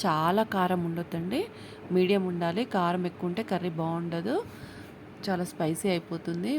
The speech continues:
మొత్తం మిరపకాయలే వేస్తాం కదా. మనం కారం తక్కువ ఉండే మిరపకాయలు వస్తాయి కదా అప్పుడప్పుడు, అందులో సన్నవి, చిన్నవి, లేత మిరపకాయలు ఉంటాయి కదా, ఆ మిరపకాయలతో చేసుకుంటే కర్రీ చాలా బాగుంటుందండి. ఇలా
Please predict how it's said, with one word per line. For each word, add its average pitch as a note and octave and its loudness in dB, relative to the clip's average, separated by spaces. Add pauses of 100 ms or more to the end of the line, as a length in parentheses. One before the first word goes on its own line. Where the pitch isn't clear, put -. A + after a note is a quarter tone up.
మొత్తం F#3+ -2
మిరపకాయలే F3+ -2
వేస్తాం E3 -2 (100)
కదా. G#3 0 (760)
మనం F3+ 0 (100)
కారం F3+ 2
తక్కువ - -2
ఉండే G3 2
మిరపకాయలు F3 -2
వస్తాయి E3+ -4
కదా E3+ -2
అప్పుడప్పుడు, F3 -4
అందులో F#3+ 2
సన్నవి, G3+ -2 (100)
చిన్నవి, F#3+ -2
లేత F3+ -2 (120)
మిరపకాయలు F#3+ -2
ఉంటాయి F3 -2
కదా, A#3 0 (760)
ఆ F#3 0 (100)
మిరపకాయలతో F3+ -2 (100)
చేసుకుంటే F3 -2 (560)
కర్రీ F3+ -2 (100)
చాలా E3 0
బాగుంటుందండి. E3+ -2 (460)
ఇలా F3+ 4